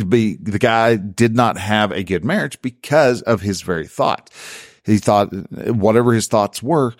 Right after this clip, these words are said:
they ended up leading to where his marriage wasn't great. He ended up deciding, you know what, the better thing to do is to just go find another woman to sleep with. And that's what he ended up doing.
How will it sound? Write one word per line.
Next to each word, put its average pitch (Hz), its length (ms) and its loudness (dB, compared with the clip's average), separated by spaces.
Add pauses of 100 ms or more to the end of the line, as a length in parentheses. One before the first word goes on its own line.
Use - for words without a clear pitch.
(340)
they 135 140 -4
ended 190 160 0
up 196 120 2
leading 208 300 2
to 185 80 4
where 180 240 2
his 165 200 -2
marriage 156 340 0
wasn't 113 320 2
great. 110 320 2
He 127 200 0
ended 156 180 2
up 151 140 2
deciding, 123 560 0
you 123 80 0
know 120 120 2
what, 123 180 2
the 113 60 -12
better 113 220 4
thing 117 240 2
to 104 60 -8
do 147 260 4
is 127 120 2
to 98 60 -10
just 101 200 -2
go 98 140 2
find 98 240 0
another 95 260 0
woman 117 380 2
to 82 80 -8
sleep 101 340 -2
with. 90 360 0
And 98 260 0
that's 95 180 -4
what 92 160 0
he 92 120 -2
ended 85 180 -6
up 78 160 -8
doing. 117 380 0